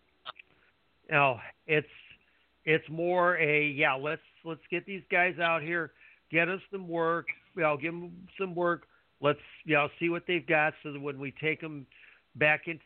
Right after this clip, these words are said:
the, into the training gym, we can, we can, you know,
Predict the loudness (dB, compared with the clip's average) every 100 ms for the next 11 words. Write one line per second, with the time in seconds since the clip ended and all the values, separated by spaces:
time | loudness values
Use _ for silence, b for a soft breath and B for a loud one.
0 | -8 -6 -6 -8 -8 -6 -6 -10 -6 -2
1 | -2 -2 -2 -2 -2 -4 b b -8 -6
2 | -4 -4 -4 -6 -4 0 2 0 -4 2
3 | 4 4 2